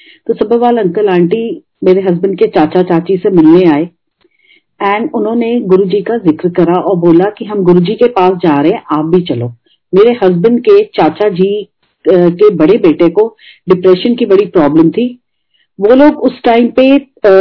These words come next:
अ, यूएस में शिकागो बेस्ड थे। मेरे हस्बैंड की चाची जी, अ, चाचा जी जो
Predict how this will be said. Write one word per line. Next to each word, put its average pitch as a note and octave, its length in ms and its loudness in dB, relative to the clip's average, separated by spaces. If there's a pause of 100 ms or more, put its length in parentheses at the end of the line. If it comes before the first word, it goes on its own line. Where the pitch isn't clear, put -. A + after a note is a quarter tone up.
(400)
अ, F#3 340 4
यूएस G#3+ 520 2
में G3+ 240 2
शिकागो F3 520 0
बेस्ड D3 420 0
थे। A#2+ 120 -6 (920)
मेरे G#3 220 0
हस्बैंड G3 300 0
की A#3 80 -8
चाची F3 360 -2
जी, G#3+ 120 -4
अ, F#3 560 2 (420)
चाचा F3+ 240 0
जी A3 300 -4
जो A3 160 2